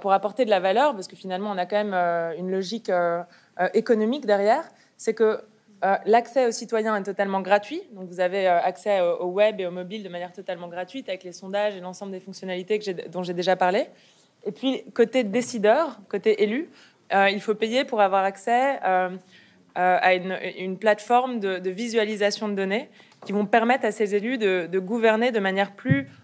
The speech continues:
en phase avec leurs citoyens. Donc les données, évidemment, sont anonymes, elles sont, euh, protégées sur des serveurs sécurisés. Euh, on, on ne vend pas les données personnelles à qui que ce soit,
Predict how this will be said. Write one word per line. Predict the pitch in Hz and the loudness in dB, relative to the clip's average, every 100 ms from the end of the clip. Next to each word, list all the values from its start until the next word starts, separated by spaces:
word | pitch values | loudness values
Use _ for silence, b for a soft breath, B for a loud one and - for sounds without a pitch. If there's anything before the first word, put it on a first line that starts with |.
| _ | _
en | 208 | -2
phase | 202 226 214 269 220 | 2 6 6 4 -2
avec | - 190 208 | -4 -2 -2
leurs | 202 | -4
citoyens. | - 196 185 170 | -4 -6 -4 -4
Donc | 160 170 | -8 -8
les | 180 | -6
données, | 185 208 | -2 0
évidemment, | 208 196 196 220 | 0 0 0 0
sont | 214 196 | -2 -2
anonymes, | - 202 208 214 269 247 196 B B B - | 0 2 2 0 0 -4 -8 B B B -6
elles | 190 | -4
sont, | 180 202 202 190 | -2 -2 2 4
euh, | 175 | 4
protégées | 175 226 214 208 220 | 2 0 2 2 2
sur | 214 | 0
des | 185 | -4
serveurs | 185 196 190 196 | 0 0 2 0
sécurisés. | 196 214 202 196 185 262 - B B B - | -2 -4 -2 0 2 0 -2 B B B 0
Euh, | 185 175 175 147 | 4 4 4 0
on, | 185 180 180 | -6 -8 -8
on | |
ne | 180 | -6
vend | 175 214 | 0 0
pas | 208 220 214 | 4 4 4
les | 196 | 0
données | 180 190 | -4 -6
personnelles | 190 185 196 202 | -6 -6 -4 -2
à | 185 | -2
qui | 190 202 | -4 -10
que | |
ce | - | -10
soit, | 202 208 233 | -6 -2 -2